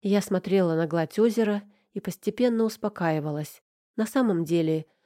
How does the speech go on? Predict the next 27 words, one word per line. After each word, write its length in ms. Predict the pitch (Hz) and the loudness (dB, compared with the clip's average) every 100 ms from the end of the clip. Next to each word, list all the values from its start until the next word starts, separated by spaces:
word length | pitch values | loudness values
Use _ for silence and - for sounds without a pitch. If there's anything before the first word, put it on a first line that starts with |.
| _ | _
в 80 | - | -8
словах 420 | - 214 220 214 | 0 2 2 0
Анри 260 | 214 220 240 | -2 0 0
была 300 | 214 233 220 | 2 2 0
правда. 540 | - 151 143 - 151 - _ _ _ | -4 -8 -8 -8 -8 -12 _ _ _
Со 140 | 220 | -6
стороны 420 | 196 214 214 220 | 0 2 4 4
моё 260 | 208 208 202 | 4 4 4
проживание 680 | 208 208 196 208 202 196 196 | 2 0 2 2 4 4 4
у 60 | |
Этьена 680 | 196 196 226 247 190 156 - _ _ - | 2 0 -2 0 0 -2 -6 _ _ -2
выглядело 680 | 208 254 240 226 226 220 | 2 4 4 4 6 6
неприлично, 880 | 220 220 233 240 185 - - 139 139 - _ _ 202 | 4 2 2 2 2 -2 -6 -6 -8 -14 _ _ 0
но 100 | 185 | 2
я 180 | 156 | 0
привыкла 640 | - 180 240 277 160 143 143 _ _ _ _ - | -2 0 0 0 -4 -8 -10 _ _ _ _ -4
к 60 | 254 | 2
нему, 460 | 254 180 185 180 - - | 4 4 2 0 -4 -2
Вилли, 580 | 180 196 185 185 180 - - | 2 4 4 2 0 -4 -4
Айше. 540 | 180 175 - 170 170 - _ _ | 0 0 -2 -6 -8 -10 _ _
Да, 300 | 233 247 226 | 0 2 4
я 160 | 165 170 | 2 2
не 120 | 190 | 2
против 420 | 233 240 226 156 | 4 2 2 -6
переехать 540 | - 170 165 160 - - | -4 0 0 0 -6 -8
к 100 | 165 | -6
Анри, 440 | 156 156 185 | -4 -2 -2